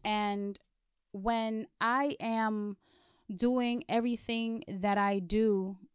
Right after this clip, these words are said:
to keep my body on an optimal level, it's not because,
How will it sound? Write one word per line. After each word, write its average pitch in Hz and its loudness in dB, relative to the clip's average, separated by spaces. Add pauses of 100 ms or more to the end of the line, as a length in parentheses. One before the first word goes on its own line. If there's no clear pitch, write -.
(120)
to 226 -4
keep - -8
my 220 -2
body 202 -2 (420)
on 214 0
an 190 -2
optimal 202 -2
level, 190 -2 (340)
it's - -4
not 269 2
because, 220 -2